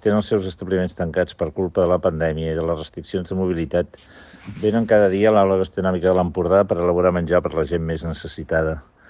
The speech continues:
D'ençà del primer confinament, que encapçalats i esperonats per en Josep Maria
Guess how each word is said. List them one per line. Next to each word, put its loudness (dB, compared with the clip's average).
D'ençà 6
del 4
primer 4
confinament, 4
que 2
encapçalats 0
i 0
esperonats -2
per -4
en 0
Josep -4
Maria 2